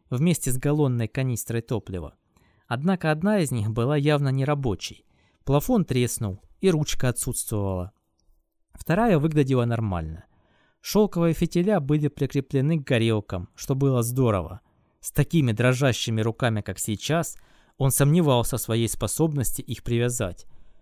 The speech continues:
"Надо было подумать об этом раньше", ворчал он на себя.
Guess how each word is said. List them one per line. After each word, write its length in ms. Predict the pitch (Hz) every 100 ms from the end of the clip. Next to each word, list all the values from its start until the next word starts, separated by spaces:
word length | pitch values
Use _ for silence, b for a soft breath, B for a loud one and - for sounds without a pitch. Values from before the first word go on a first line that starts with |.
| - -
"Надо 380 | 113 113 110 127
было 240 | 135 139
подумать 480 | 135 135 127 117 110
об 120 | 113
этом 240 | 127 - 156
раньше", 560 | 135 110 113 - 87 - - _
ворчал 460 | 113 120 - 117 92
он 140 | 95
на 60 | 101
себя. 400 | - 117 104 80